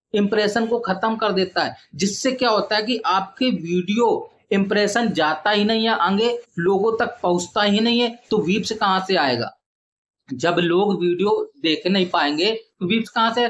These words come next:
जब लोगों तक video ही नहीं पहुंचेगा तो Vips कैसे आएगा? तो ये गलतियां आप लोग बिल्कुल भी ना करें। और बार बार मैं कहता हूं, अगर आप green screen video बनाते हो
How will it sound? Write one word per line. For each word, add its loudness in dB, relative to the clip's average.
जब 2
लोगों 2
तक -2
video 0
ही 2
नहीं 0
पहुंचेगा -2
तो -2
Vips -4
कैसे -2
आएगा? 0
तो 2
ये 2
गलतियां 0
आप 0
लोग -2
बिल्कुल -2
भी 0
ना 0
करें। 0
और 2
बार 0
बार 0
मैं 0
कहता -2
हूं, 0
अगर 0
आप -2
green 2
screen -2
video 0
बनाते -2
हो -2